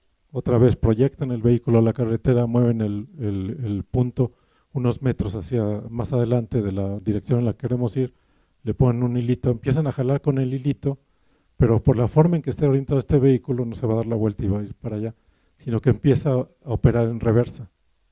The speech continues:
Se mueve en reversa en este círculo. Este es el círculo de rotación del vehículo. Se mueve en reversa hasta que llegan a un punto en donde el hilito ya no está jalando por detrás,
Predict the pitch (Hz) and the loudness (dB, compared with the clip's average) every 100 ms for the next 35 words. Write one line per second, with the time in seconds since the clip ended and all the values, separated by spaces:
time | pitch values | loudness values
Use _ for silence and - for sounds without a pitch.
0 | _ _ _ _ - 117 131 143 139 143 | _ _ _ _ -6 2 6 6 6 6
1 | 135 120 - 151 123 113 110 101 131 - | 6 4 0 -4 -4 -6 -6 -8 -10 -10
2 | 120 90 _ _ _ _ _ _ _ _ | -14 -18 _ _ _ _ _ _ _ _
3 | - - 123 95 - 110 110 101 98 - | -16 -4 -2 -2 -2 2 2 2 0 -4
4 | 98 123 113 110 117 110 131 - _ _ | -4 -4 -2 0 0 0 -8 -10 _ _
5 | _ - 123 120 143 147 147 139 135 - | _ -8 0 4 4 4 4 4 4 0
6 | 175 196 _ _ _ _ _ 147 - 131 | -6 -6 _ _ _ _ _ -10 -2 -2
7 | 139 120 139 147 135 147 - 151 143 143 | 0 2 2 2 0 -2 2 2 4 0
8 | 127 117 110 110 113 123 139 143 123 117 | 0 0 -2 -2 -2 -4 -4 -2 0 0
9 | 120 - 123 120 117 117 113 110 113 110 | -4 -6 -8 -4 -4 -4 -6 -6 -6 -6
10 | 120 127 - | -6 -6 -12